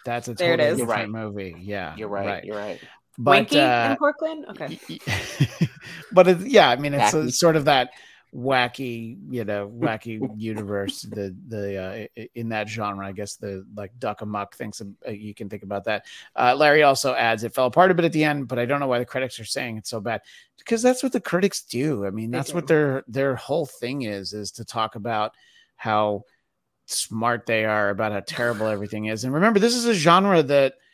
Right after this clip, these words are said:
Speaker 1: they hated for a very long time and
Speaker 2: Oh, and they're
Speaker 1: never
Speaker 2: back to
Speaker 1: really
Speaker 2: doing it.
Speaker 1: stopped.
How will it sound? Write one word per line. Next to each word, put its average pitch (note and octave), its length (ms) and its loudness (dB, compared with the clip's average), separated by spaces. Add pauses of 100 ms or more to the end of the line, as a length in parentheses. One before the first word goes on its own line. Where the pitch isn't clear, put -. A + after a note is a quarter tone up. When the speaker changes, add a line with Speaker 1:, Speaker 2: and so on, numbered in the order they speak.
(300)
Speaker 1:
they C#3+ 240 -2
hated B2 640 -2
for A#2 500 -6
a A#2 120 -8
very C3+ 400 -2
long G#2+ 320 -4
time A#2 380 -8
and D3+ 280 -4 (120)
Speaker 2:
Oh, B3+ 60 0
and D4+ 100 4
they're E4+ 100 6
Speaker 1:
never D4 140 6
Speaker 2:
back - 40 2
to D#3+ 40 0
Speaker 1:
really - 120 -2
Speaker 2:
doing F3 240 0
it. D#3 40 -6
Speaker 1:
stopped. - 420 -6